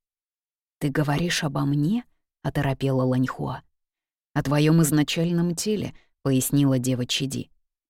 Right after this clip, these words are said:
"Я собрала семена и посадила множество древних орхидей, но как ни старалась, сколько бы магии ни истратила, даже прикоснуться к цветам не смогла.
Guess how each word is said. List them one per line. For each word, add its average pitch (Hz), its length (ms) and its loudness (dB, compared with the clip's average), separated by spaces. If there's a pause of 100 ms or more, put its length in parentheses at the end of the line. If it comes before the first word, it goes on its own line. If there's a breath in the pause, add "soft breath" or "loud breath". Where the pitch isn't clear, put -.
(300)
"Я 151 180 4
собрала 139 480 2
семена 143 580 4
и 127 100 2
посадила 139 580 2
множество 151 680 2
древних 135 480 0
орхидей, - 580 -8 (360 soft breath)
но 151 120 2
как 175 220 -2
ни 139 140 2
старалась, 175 640 -4 (220 loud breath)
сколько 226 380 2
бы 170 160 2
магии 165 500 2
ни 131 220 4
истратила, 147 600 -2 (260 soft breath)
даже 143 300 2
прикоснуться 156 880 -2
к - 120 -14
цветам 135 500 -2
не 127 140 0
смогла. 131 500 -4